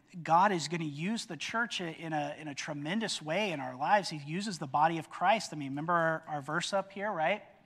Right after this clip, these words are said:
But in fact, God has placed the parts in the body, every one of them, just as he wanted them.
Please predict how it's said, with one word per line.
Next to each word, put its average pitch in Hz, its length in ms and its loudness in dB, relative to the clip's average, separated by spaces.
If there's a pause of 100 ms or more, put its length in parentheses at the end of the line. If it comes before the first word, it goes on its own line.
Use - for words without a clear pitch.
(680)
But 160 180 -10
in 165 100 -6
fact, 185 420 6
God 170 200 6
has - 140 -8 (100)
placed 185 280 -2
the 147 80 -12
parts - 600 4 (540)
in 214 240 0
the 214 60 4
body, 185 500 12 (240)
every 233 600 6 (280)
one 196 260 12
of 214 200 0
them, 247 340 8 (1500)
just - 220 -4
as 165 60 -8
he 175 80 -2
wanted 175 280 6
them. 214 220 -6